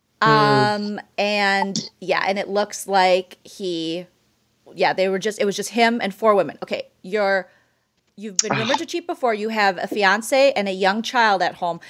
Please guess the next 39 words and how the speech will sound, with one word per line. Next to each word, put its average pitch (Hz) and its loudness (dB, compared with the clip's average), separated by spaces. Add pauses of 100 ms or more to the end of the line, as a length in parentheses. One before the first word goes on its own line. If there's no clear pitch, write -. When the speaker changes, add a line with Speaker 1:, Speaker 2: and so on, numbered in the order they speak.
(120)
Speaker 2:
In 240 -2
this 254 4
article, 214 2
they're 202 0
so 208 -2
funny. 196 -2
They're 175 0
like, 175 0
"The 208 -2
only 277 4
person 247 0
you 226 0
should 220 -6
be 214 -4
feeding 196 -4
at 185 2
four 196 2
A 185 6
M, 151 6
the 185 -4
only 196 -2
girl, 175 2 (280)
is 196 0
your 196 -2
baby 214 0
girl, 151 -8 (400)
Pilar, 202 -2 (140)
little 208 -6
P 247 -10
J, 160 -6
Speaker 1:
Love 180 4
Speaker 2:
or - 4
Speaker 1:
that. 127 6
Speaker 2:
Portia." - -2 (360)
You 277 -6
really 370 0
shouldn't. 262 0
Um, 220 0 (220)
and 233 0